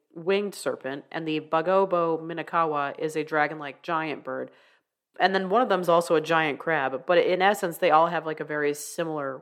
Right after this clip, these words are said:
role that they play, basically, with the eclipses and some of the weather and stuff like that. So,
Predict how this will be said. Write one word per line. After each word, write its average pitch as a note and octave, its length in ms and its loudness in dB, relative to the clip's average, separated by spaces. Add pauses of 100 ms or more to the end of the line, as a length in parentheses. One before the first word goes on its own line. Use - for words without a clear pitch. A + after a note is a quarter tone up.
role C#3 640 -4
that D#3 140 -4
they E3 100 -2
play, D#3+ 240 -4
basically, D3+ 380 -6
with D3 120 -6
the C#3 120 -8
eclipses C3 600 -10
and C3 120 -16
some C3 100 -20
of B2+ 60 -16
the B2+ 60 -14
weather C3 280 -10
and C3 120 -18
stuff - 240 -14
like B2 120 -18
that. - 240 -10
So, C#3 220 2